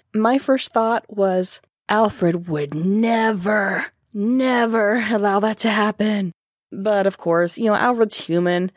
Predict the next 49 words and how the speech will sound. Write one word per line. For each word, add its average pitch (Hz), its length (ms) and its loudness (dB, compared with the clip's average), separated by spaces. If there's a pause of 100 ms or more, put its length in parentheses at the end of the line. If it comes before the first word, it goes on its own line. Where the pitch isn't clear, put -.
(280)
It 202 100 2
doesn't 202 300 0
matter 185 220 4
if 190 100 -4
he's 202 180 -2
been 180 120 2
a 175 60 2
butler 175 480 2
for, 170 480 2 (160)
you 180 100 -2
know, 165 140 0
forty 175 360 0
years. 165 580 -2 (340)
Things 190 280 0
happen. 180 480 -2 (340)
Still, - 400 -2 (260)
it 190 80 -6
is 180 160 2
stretching - 460 -2
the 175 100 0
suspension 170 800 0
of 165 180 -2
disbelief 170 540 -2
a 78 60 -4
little 131 180 0
bit. - 220 -2 (400)
I 175 80 0
mean, 175 240 2 (100)
it's 160 180 -6
Alfred, 208 400 2
for 170 120 -10
crying 160 320 -2
out - 140 -2
loud. 165 300 0 (460)
Anyway, 196 720 2
that 240 200 0
little 233 200 2
scene 220 680 -2
just 220 220 -4
kind 233 160 2
of 202 120 0
serves 190 440 2
to 202 120 -4
show 180 320 2
us 185 180 0
how 185 300 0
observant 180 640 0
Vale 175 520 0
is. - 400 -6